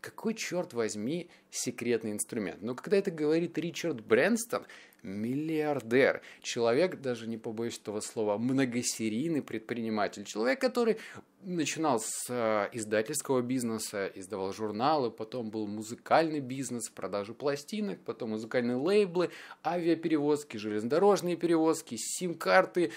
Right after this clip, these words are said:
Кока-Колы свои местные, в общем, много-много чего он перепробовал. И он говорит:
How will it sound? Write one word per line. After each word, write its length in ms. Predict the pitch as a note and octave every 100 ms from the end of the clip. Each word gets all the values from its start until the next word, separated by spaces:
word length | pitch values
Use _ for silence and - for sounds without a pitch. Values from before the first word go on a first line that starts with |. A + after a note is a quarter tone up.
| - -
Кока-Колы 680 | - F#3 F3+ D#3+ F#3+ F#3+ F#3
свои 420 | D#3 - C#3+ E3 D#3+
местные, 500 | E3 D#3+ - D3+ C#3
в 60 |
общем, 280 | D#3 D#3 D3+
много-много 540 | C#3 E3 G#2+ B2+ C#3+ B2
чего 220 | - D3
он 140 | C#3
перепробовал. 600 | D3+ D3+ A#3+ C4 G3+ D3 - - -
И 40 |
он 100 | C#3
говорит: 340 | C#3 D3 C#3+